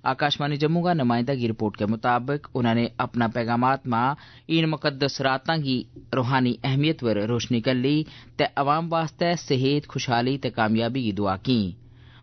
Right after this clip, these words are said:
वजीर बराए देही तरक्की जावेद डार, वजीर सेहत सकीना इत्तू ते वजीर बराए जल शक्ति ने भी अवाम ना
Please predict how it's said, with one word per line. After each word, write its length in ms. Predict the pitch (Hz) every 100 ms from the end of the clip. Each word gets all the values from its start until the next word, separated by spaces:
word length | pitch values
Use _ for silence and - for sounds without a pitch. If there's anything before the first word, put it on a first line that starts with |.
| -
वजीर 300 | 151 180 190
बराए 260 | 170 135
देही 200 | 123 127 127
तरक्की 440 | 131 123 147 147
जावेद 400 | 139 117 113 107
डार, 280 | 117 123 139
वजीर 340 | 123 120 117 110
सेहत 320 | 120 117 131
सकीना 380 | 131 - 110 110
इत्तू 280 | - 127 143
ते 100 | 143 123
वजीर 340 | 113 110 110
बराए 340 | 110 107 98 90 - -
जल 160 | 131 139
शक्ति 440 | 156 143 - 160
ने 140 | 151 110
भी 260 | 110 107 - - - 123
अवाम 340 | 131 135 147
ना 160 | 135